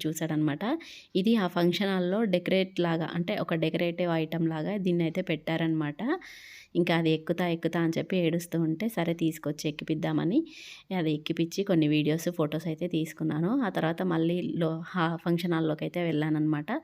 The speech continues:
ఈలోగా మా మేనత్త కొన్ని ఫొటోస్ అవి తీసుకుంటూ ఉంది.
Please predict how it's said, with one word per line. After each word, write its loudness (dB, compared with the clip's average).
ఈలోగా 4
మా 2
మేనత్త 2
కొన్ని 4
ఫొటోస్ -2
అవి 2
తీసుకుంటూ 0
ఉంది. 2